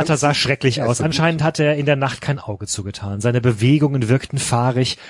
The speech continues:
Speaker 2: und er schien über Nacht um Jahre gealtert zu sein. Ja,
Speaker 1: Ganz
Speaker 2: ich,
Speaker 1: ehrlich,
Speaker 2: Dad.
Speaker 1: wer eine Nacht nicht pennt und <laughs> Jahre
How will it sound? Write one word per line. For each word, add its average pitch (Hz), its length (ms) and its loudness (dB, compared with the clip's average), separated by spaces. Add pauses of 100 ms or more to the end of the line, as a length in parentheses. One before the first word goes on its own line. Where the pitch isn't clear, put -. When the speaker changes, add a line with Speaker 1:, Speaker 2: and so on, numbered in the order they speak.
(240)
Speaker 2:
und 151 160 -4
er 180 80 2
schien 156 260 2
über 156 240 2
Nacht 131 360 -2
um 135 120 -2
Jahre 101 400 -2
gealtert 101 420 -4
zu - 140 -2
sein. 87 360 -8 (2750)
Ja, 160 300 4
Speaker 1:
Ganz - 80 0
Speaker 2:
ich, 80 280 2
Speaker 1:
ehrlich, 104 80 4 (360)
Speaker 2:
Dad. - 0 - (160)
Speaker 1:
wer - 120 -16 (200)
eine 98 380 2
Nacht 92 340 -2
nicht 92 180 -4
pennt 101 300 -4
und 85 100 -4 (220)
<laughs> - 160 -16
Jahre - 420 -6